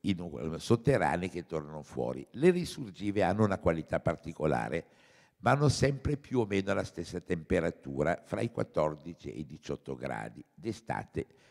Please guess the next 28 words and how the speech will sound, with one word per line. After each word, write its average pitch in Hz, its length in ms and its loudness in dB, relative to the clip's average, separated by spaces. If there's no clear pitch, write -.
diciotto, - 520 -6
d'inverno 64 500 -8
quattordici. - 800 -12
I 107 60 -6
quattordici 143 600 4
gradi 104 300 0
invernali 85 640 -2
sono 127 380 4
una 92 180 0
risorsa 101 520 -4
termica 90 560 -4
straordinaria. 67 880 -4
Cosa 135 260 4
fanno 82 380 -2
questi 76 320 -12
cistercensi? 69 800 -8
Scoprono 85 560 2
che 104 160 -6
se 101 180 -4
fanno 151 340 0
il 107 200 -2
terreno, 78 420 2
lo 76 140 -4
coltivano 78 880 -4
a 85 120 -4
forma 131 440 6
di 90 260 -4
tetto - 680 2